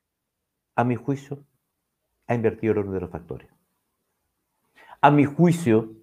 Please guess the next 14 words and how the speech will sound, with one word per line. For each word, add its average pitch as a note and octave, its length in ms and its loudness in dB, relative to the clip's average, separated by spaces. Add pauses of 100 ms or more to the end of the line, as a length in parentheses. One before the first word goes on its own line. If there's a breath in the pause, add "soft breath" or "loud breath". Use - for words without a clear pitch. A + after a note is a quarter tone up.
(600)
nos A#2 160 -4 (240)
coloca G#2+ 380 0
en G#2+ 60 -2
este G#2 220 -6
mundo G2 300 -2
del E2+ 120 0
absurdo, D#2+ 600 -6 (1300)
en A2+ 200 -2
que G#2+ 100 -2
los G2 180 0
buenos G#2 280 4
son F2+ 100 -6
los F2+ 120 -2
malos A2+ 420 0